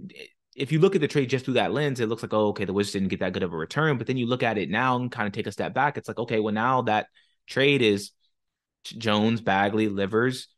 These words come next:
Not that Bagley and Livers are great, but now it's those, also those other draft picks you were able to get in another trade. So if you look at it like that, like, that's not a bad return for an asset that was gonna be walking out your door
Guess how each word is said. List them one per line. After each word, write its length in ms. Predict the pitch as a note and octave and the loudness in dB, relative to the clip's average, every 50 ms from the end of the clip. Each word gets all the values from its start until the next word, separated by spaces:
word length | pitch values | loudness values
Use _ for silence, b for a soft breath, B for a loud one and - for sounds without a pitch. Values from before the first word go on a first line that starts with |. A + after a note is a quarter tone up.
| _ - | _ -2
Not 200 | G2+ F#2 G2 - | 0 0 0 0
that 120 | G2+ F#2 | 0 0
Bagley 300 | F2+ G2 G2 G2 F#2+ F#2+ | 2 2 0 0 0 0
and 80 | F#2+ F#2+ | -2 -2
Livers 260 | G2 F2+ G2+ G2 A2 | -2 -2 -2 -2 -2
are 60 | B2 | -2
great, 420 | A#2+ A#2 G2+ E2+ F2+ G#2+ - - - - | -2 0 0 0 2 0 -2 -4 -8 -4
but 260 | G#2 G#2+ G2+ F#2+ - | 0 2 2 2 2
now 280 | G2+ G2+ G#2+ A2 G#2+ G#2+ | 0 0 0 2 0 0
it's 100 | - - | 0 0
those, 180 | G#2+ G2+ - | -2 -2 -2
also 380 | - - G2 A#2+ C#3+ - A#2+ G#2 | -2 0 0 0 0 0 -2 0
those 160 | F#2+ F2+ - | 0 -2 0
other 240 | - G2 G#2+ G#2 F#2+ | 0 0 0 0 -2
draft 380 | F2+ - G2+ G#2 A2 G#2+ - - | -2 0 0 0 0 0 -2 -4
picks 260 | G#2 G2 - - - | -6 -6 -6 -8 -8
you 80 | G2+ F#2+ | -6 -4
were 80 | F#2+ | -2
able 240 | D2 F2+ F#2+ F2+ F2+ | -2 -2 -2 -4 -6
to 80 | E2 E2+ | -6 -4
get 220 | F2+ F#2+ F2 - | -4 -4 -4 -4
in 120 | - G2 | -4 -6
another 300 | F2 D#2+ D#2 D#2+ D2 D2+ | -6 -6 -6 -4 -6 -6
trade. 380 | - - - D#3+ C#3+ G#2 F2+ - | -6 0 2 2 2 2 0 -4
So 320 | - - C3 A#2 A2 b b b b b b b | 0 2 2 2 2 b b b b b b b
if 40 | b | b
you 80 | D3 C#3 | -2 0
look 200 | D3 A3 C4 E4+ | 0 0 2 2
at 120 | D4+ A#3+ | 4 4
it 100 | F3 C3 | 4 2
like 260 | A#2 G#2 F2 E2+ - - | 2 0 0 -2 0 0
that, 200 | D3+ D#3+ - - | 0 2 2 0
like, 140 | - C#3+ - | -2 -2 0
that's 240 | F3 A3 F4 - | 0 -2 -2 -2
not 260 | - F2+ G#2 A#2 C3+ A#2+ | -4 -2 2 2 2 2
a 60 | G2 | 0
bad 320 | F#2+ - G2 G2+ G2+ G2 | 0 0 0 0 0 0
return 400 | F2+ F2+ - - A2+ G#2+ G2+ G2 | -2 -6 -6 -4 -4 -2 -2 -2
for 160 | G2+ F#2+ F2+ | -4 -6 -6
an 80 | E2+ C#2 | -4 -2
asset 320 | E2 G2 G2 - G2 E2 | -2 -2 -2 -2 -4 -4
that 80 | F2 E2+ | -4 -4
was 120 | E2+ E2+ | -4 -4
gonna 180 | - F#2+ F#2 F2 | -2 -2 -2 -2
be 100 | F2 E2+ | -2 -2
walking 360 | E2+ F#2 F2+ F#2 - - F2+ | -2 0 0 0 -2 -4 -6
out 120 | E2 - C2 | -4 -4 -4
your 140 | D#2 E2+ | -6 -6
door 300 | E2 F2 E2+ D#2 C#2+ - | -4 -2 -4 -4 -4 -6